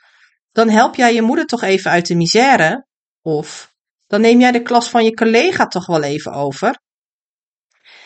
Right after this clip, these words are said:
Het wil niet zeggen dat het slecht is om een opleiding te gaan volgen, extra taken op je te nemen of een klas over te nemen. Het was oppervlakkig bekeken geen slecht idee voor Jezus om van stenen brood te maken en zichzelf te voeden,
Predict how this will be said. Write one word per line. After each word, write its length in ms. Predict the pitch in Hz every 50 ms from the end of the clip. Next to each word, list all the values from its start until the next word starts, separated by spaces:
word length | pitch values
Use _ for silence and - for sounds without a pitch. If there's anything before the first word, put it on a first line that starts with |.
| - _
Het 180 | _ - 254 254
wil 160 | 262 285 294
niet 180 | 285 277 269 -
zeggen 280 | - 294 277 - 269
dat 120 | 240 233 233
het 120 | 226 226
slecht 480 | - - - - 277 392 370 - - -
is 140 | 185 180 190
om 100 | 185 175
een 100 | 180 180
opleiding 460 | 262 277 269 262 214 185 175 175 180
te 80 | -
gaan 160 | 170 - 180 175
volgen, 520 | - - 165 156 156 156 - 160 156 165
extra 460 | - - 196 190 - - - 175 175
taken 440 | - - 226 247 294 294 - 226 180
op 120 | 175 170
je 100 | - 180
te 140 | 180 - -
nemen 440 | 170 165 156 151 151 156 156 156 156
of 160 | 170 170 -
een 80 | 165 160
klas 300 | - 233 269 214 - -
over 260 | - 156 160 156 -
te 100 | - 147
nemen. 520 | 139 135 127 135 135 139 160 214 277 277 - _ _ _ _ _ _ _ _ _ _ _
Het 180 | _ - 240 247
was 180 | 262 247 247 -
oppervlakkig 680 | 247 240 247 233 233 - 254 277 277 - 226 - -
bekeken 600 | - 196 190 - 202 180 175 170 175 196 196 190 -
geen 300 | - - - 330 330 -
slecht 360 | - - 156 156 - - -
idee 240 | 170 170 156 160 165
voor 140 | - 175
Jezus 420 | 170 165 165 156 165 170 190 185 -
om 160 | 185 196 185
van 160 | - 202 202
stenen 420 | 202 - - 214 202 208 214 214 214
brood 400 | 214 220 240 285 330 - - -
te 80 | -
maken 360 | 196 175 156 156 165 - -
en 100 | 180 185
zichzelf 440 | 180 - 185 - - 220 208 208 208
te 100 | - 233
voeden, 500 | 226 - 320 320 226 156 160 214 240 -